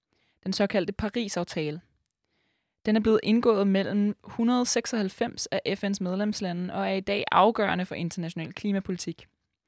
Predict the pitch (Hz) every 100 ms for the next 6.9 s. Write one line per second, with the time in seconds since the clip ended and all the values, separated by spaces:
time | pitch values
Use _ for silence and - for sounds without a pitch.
0 | _ _ _ _ _ 208 240 226 202 -
1 | 208 208 220 214 - 226 214 190 185 -
2 | 185 190 190 170 - 196 196 233 226 -
3 | 214 180 175 202 208 262 269 254 - -
4 | 214 214 - 214 208 214 - 190 - 196
5 | - 226 240 240 - - 170 - 175 196
6 | 226 202 185 165 - 165 156 -